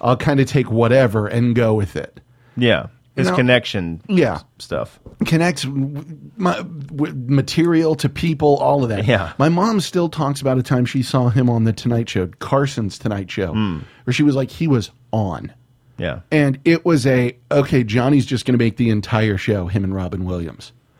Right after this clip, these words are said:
Speaker 1: Except for the fact that the other guest booked that night was Bob Hope.
Speaker 2: Yeah.
Speaker 1: And <laughs> on a list of people Johnny Carson can bump, near the bottom, there's, like, five names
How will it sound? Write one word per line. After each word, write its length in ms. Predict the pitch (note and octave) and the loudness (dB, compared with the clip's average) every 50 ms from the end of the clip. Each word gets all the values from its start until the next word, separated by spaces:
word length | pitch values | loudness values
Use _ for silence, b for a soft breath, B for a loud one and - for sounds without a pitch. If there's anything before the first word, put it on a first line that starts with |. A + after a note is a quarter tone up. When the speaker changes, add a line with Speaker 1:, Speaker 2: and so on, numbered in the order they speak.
| b b b b b b b b _ - | b b b b b b b b _ -4
Speaker 1:
Except 680 | A#2+ A2 - - - - - - - - D#3 D#3 D3+ | -4 -4 -4 -6 -12 -14 -14 -14 -4 -2 0 0 0
for 100 | - - D#3+ | -2 -2 -2
the 80 | D#3+ | -2
fact 300 | C#3 - C#3+ C#3 C3 C3+ | 0 0 0 0 0 0
that 100 | - A#2+ | -4 -4
the 140 | - A#2+ C3 | -2 0 0
other 180 | D3+ E3+ F3+ C#3 | 2 2 0 -2
guest 380 | G2 A#2+ G#2 F#2 F#2 - - | -2 -2 -2 -4 -4 -6 -4
booked 180 | - A2 G2 - | -4 -4 -4 -2
that 180 | - G#2+ A2 A2+ | -4 -4 -4 -2
night 220 | G#2+ F#2 G2+ - | -4 -4 -4 -4
was 100 | A2 F2+ | -6 -6
Bob 320 | - - G#2+ F#2 E2+ D#2+ | -6 -4 -4 -4 -4 -4
Hope. 360 | F2+ F2 G#2 F#2 F2+ - - - - - | -4 -2 -2 -2 -4 -6 -12 -18 -12 -6
Speaker 2:
Yeah. 400 | A2+ A2 G#2+ G#2+ G#2 G#2 G2+ G2+ G2 - _ | -2 0 2 2 2 2 0 0 -4 -6 _
Speaker 1:
And 580 | - D3 D3 F3 C#3+ C#3+ C#3+ C#3+ C#3 C3+ B2+ - B B B B B B - | -2 0 0 2 2 2 4 4 4 2 2 -2 B B B B B B -20
<laughs> 320 | _ - - _ _ _ - D3+ B2 B2 A2 B B B B B C#3 C#3 B - | _ -20 -20 _ _ _ -2 0 0 -2 -4 B B B B B -20 -14 B 0
on 100 | D3 D3 | 2 4
a 40 | D3+ | 4
list 360 | D#3+ F3 G#3+ A#3+ G3+ - - | 4 6 6 4 4 2 0
of 180 | - B2+ G2+ - | -2 -2 -2 0
people 380 | A2+ D3+ E3+ E3 - E3+ C#3+ | 0 0 2 2 4 4 2
Johnny 400 | B2+ G#2 G#2+ A#2+ A#2 C3+ C#3 C#3 | 2 2 0 2 2 4 2 2
Carson 600 | C3 - - C3+ C3+ C3 B2 - C3+ B2+ A2 G2+ - - | 2 0 0 2 2 2 2 2 2 2 2 0 -2 -6
can 540 | - - - - A#2 A#2+ B2 B2+ C3 C3+ C#3 | -10 -8 -2 0 2 2 4 4 4 4 2
bump, 400 | B2+ C3 C3 C3 C3 C#3 C#3+ - B B B B B B B B B - | 2 2 2 2 2 0 -2 -6 B B B B B B B B B 0
near 160 | C#3+ F3+ A3 | 2 4 4
the 100 | F#3+ F3+ | 4 4
bottom, 300 | C#3+ D#3 D3+ C#3+ C#3+ C#3+ | 4 4 4 4 4 4
there's, 160 | C3 B2+ A2+ | 4 2 2
like, 140 | B2 A2 - | 2 0 -2
five 320 | - - D3+ B2+ C3 C3 | 0 2 2 4 4 4
names 320 | C3 B2+ B2 A#2 A2 G#2+ | 4 2 2 2 0 -2